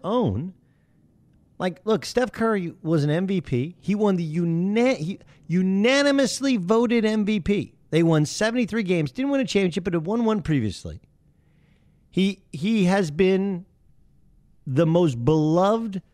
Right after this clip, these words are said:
professional athlete in American sports at times over the last half decade. The most beloved.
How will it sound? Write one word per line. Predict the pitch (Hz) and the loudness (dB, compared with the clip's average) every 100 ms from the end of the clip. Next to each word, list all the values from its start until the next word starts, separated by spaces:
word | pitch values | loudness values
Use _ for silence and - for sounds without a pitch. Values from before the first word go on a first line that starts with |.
| - | -10
professional | - 143 - - 196 - 208 196 - | -2 -2 -2 -2 -2 -2 -4 -4 -4
athlete | 156 151 160 156 156 | -6 -4 -2 -2 -2
in | 135 | -4
American | 120 127 139 135 139 120 | -2 0 2 0 -2 -6
sports | - - 107 85 - - _ _ _ _ _ _ _ _ _ | -6 -6 -4 -4 -10 -20 _ _ _ _ _ _ _ _ _
at | 131 127 | -6 -6
times | - 147 131 113 110 - | -8 -4 -2 0 -2 -4
over | 139 120 | -2 0
the | 120 | 0
last | 117 127 127 - - _ _ _ - | 0 0 -2 -6 -14 _ _ _ -12
half | - 110 - | -6 -6 -4
decade. | 98 - 71 - _ _ _ _ _ _ _ _ _ _ - | -6 -8 -18 -20 _ _ _ _ _ _ _ _ _ _ -8
The | 120 127 202 214 | -2 2 4 4
most | 190 180 170 - 135 | 4 4 2 0 0
beloved. | 131 107 80 - | 0 0 -6 -20